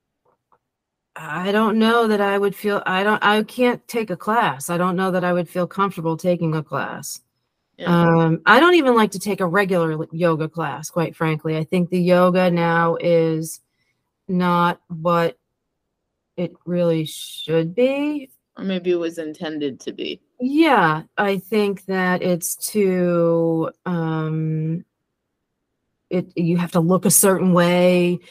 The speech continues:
Speaker 1: You have to have the pose a certain way. My legs are too long. I can't move it this way. You know, it, you, you don't have to look perfect to do yoga.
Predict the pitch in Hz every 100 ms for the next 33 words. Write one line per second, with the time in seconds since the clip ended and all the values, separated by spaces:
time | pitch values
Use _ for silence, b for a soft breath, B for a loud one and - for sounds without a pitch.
0 | b 165 190 175 190 185 165 180 - 175
1 | 180 175 180 175 175 175 175 170 208 240
2 | 277 294 320 269 285 262 311 285 190 190
3 | 220 226 233 233 190 180 180 B B B
4 | 202 190 - - 190 - 202 180 196 185
5 | 208 214 202 175 208 196 185 175 185 208
6 | 196 - _ - 214 233 147 120 - _
7 | - 160 180 170 185 196 147 - -